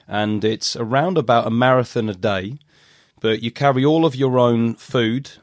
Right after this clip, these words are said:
you carry your own sleeping system, all of your clothes for the week, everything you need. The only thing you don't carry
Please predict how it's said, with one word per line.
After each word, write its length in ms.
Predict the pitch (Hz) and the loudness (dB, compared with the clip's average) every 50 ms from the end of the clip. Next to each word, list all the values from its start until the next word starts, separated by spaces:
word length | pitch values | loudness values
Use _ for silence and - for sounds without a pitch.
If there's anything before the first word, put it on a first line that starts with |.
| _ _ | _ _
you 120 | - 107 | -14 -14
carry 460 | - - - 120 117 113 113 113 110 110 - | -8 -2 0 2 2 2 2 2 0 -2 -4
your 220 | 107 110 117 120 117 | -4 -2 0 0 0
own 80 | 113 | 0
sleeping 480 | 104 - - 139 135 127 - 139 127 123 | 0 0 0 0 0 0 0 -2 -2 -2
system, 540 | - - 139 131 - - - 131 123 123 120 | 0 -2 -2 -2 -2 -2 -2 0 0 0 0
all 140 | 123 131 | 0 0
of 80 | 123 101 | 0 -2
your 100 | 110 107 | -2 -6
clothes 360 | - - 131 123 123 123 - - | -4 0 2 2 2 2 0 -4
for 100 | - 120 | -4 -4
the 80 | 110 117 | -2 -2
week, 280 | 113 120 117 120 120 139 | 0 0 0 0 0 0
everything 360 | 143 156 156 151 - 156 147 | -2 -2 -2 -2 -2 -2 0
you 100 | 143 139 | 2 2
need. 280 | 123 110 104 104 101 | 2 0 0 -2 -2
The 100 | - 123 | 0 2
only 180 | 139 156 175 170 | 2 4 2 2
thing 300 | 139 - - 160 147 143 | 0 -2 0 0 2 2
you 140 | 131 123 120 | 0 -2 -2
don't 320 | - - 143 147 147 135 | 0 2 2 2 2 0
carry 480 | - - - 104 95 92 95 104 113 | -2 -4 -4 -4 -2 -4 -4 -6 -8